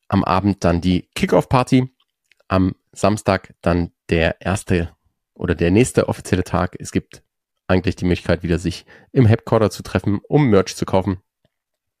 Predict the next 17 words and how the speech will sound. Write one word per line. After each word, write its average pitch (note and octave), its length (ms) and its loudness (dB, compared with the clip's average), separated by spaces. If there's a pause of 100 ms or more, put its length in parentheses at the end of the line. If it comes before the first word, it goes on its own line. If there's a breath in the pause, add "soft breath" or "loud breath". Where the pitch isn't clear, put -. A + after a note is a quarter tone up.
(100)
Aber G#2+ 260 2
es - 80 -10
gibt - 200 -8
auch - 160 -4
wieder E2+ 120 0
ein E2+ 80 -4
paar D#2+ 380 -4
Events F#2 320 -4
wie - 60 -8
den F2+ 180 -4
Board G2+ 220 0
Brunch, D3+ 360 0 (840 loud breath)
ähm, G#2+ 420 4 (480)
ein G2+ 420 2 (240)
Board A2 400 2
Cater C#3 320 2
Breakfast. A2+ 680 0